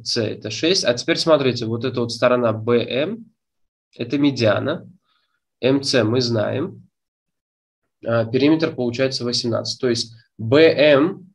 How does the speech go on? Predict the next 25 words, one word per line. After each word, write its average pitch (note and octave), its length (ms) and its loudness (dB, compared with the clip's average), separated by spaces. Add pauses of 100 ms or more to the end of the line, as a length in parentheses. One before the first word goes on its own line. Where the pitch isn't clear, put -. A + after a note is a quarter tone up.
(120)
плюс D3+ 440 0
М C#3 240 -2
С B2+ 480 -4 (340)
у A#2 60 -6
нас D3+ 220 2
получается C#3 680 -4
восемнадцать B2 640 -2
минус A#2 240 -6
шесть, F3 240 -4
то C3+ 60 -2
есть B2 160 -2
двенадцать. A2+ 540 -2
Вот A2 100 -8
эта A2 140 -6
вот G#2+ 120 -6
сторона — B2 340 0
это C#3+ 160 -4
двенадцать. G#2+ 680 -4 (2250)
И A3+ 260 4
теперь, F3 640 2
а, A#2+ 480 6
рассмотрим, C3 680 2
если D#3 300 2
это C#3+ 180 -2
двенадцать, B2 800 -2